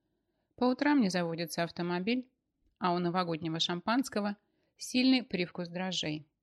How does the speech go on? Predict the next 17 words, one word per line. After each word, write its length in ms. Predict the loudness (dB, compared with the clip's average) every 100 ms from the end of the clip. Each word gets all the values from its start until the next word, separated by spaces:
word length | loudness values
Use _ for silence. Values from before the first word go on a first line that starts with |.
| _ _ _ _ _ _ _ _
Наташа 420 | -4 0 2 0 0
Пешкова 440 | -2 -2 -4 -8
поняла 420 | -6 -4 -2 -2
это 180 | -4 -8
случайно, 640 | -8 -8 -8 -6 -6 -6 -12 _ _ _ _ _
когда 300 | -6 0 2
спешила 500 | 2 0 0 2 2
на 140 | 2 -2
собеседование, 880 | -4 -4 -4 -4 -6 -6 -8 -8 -8
которое 400 | -6 -4 -2 -2
ей 160 | -2 -4
назначили 640 | -6 -2 -2 -2 -6 -8 _ _ _ _ -4
в 100 | 2
одной 380 | 4 4 2 0
весьма 340 | -4 -2 -4
значительной 600 | -2 -4 -4 -8 -6 -6
фирме. 440 | -6 -8 -8 -10